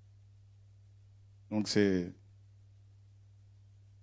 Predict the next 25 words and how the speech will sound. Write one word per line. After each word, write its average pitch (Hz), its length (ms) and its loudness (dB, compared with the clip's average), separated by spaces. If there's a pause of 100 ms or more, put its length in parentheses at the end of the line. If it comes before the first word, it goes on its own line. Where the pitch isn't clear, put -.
(280)
euh, 113 160 2
je 98 100 2
pense 120 280 6
que 104 300 4
les 98 140 4
deux, 113 380 6
deux 110 220 2
prédicateurs, 101 520 2
les 104 80 2
deux 107 120 2
pasteurs, 110 400 2
là, 104 80 2
doivent 113 220 4
écrire 113 220 2
des 110 120 0
livres. 131 200 4
Ça 113 100 2
serait 156 200 -2
bien 233 160 4
quand 165 120 4
même. 143 140 4
On 131 60 6
n'a 143 120 8
jamais, 123 200 8
on 131 100 6